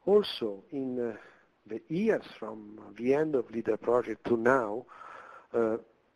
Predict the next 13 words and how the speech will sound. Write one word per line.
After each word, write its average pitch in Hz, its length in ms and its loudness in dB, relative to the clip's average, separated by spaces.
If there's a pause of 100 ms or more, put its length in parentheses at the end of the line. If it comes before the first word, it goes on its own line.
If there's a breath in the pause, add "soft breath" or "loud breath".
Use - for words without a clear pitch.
(120)
several 165 340 6
facilities 147 640 -2
have 107 220 -6
been, 113 260 -2
uh, 95 260 -10
constructed 104 720 -4
and 95 380 -8
experiments 123 760 2
have 95 220 -6
been 98 220 -8
done. 131 440 4 (720 soft breath)
And, 160 340 6
uh, 135 120 6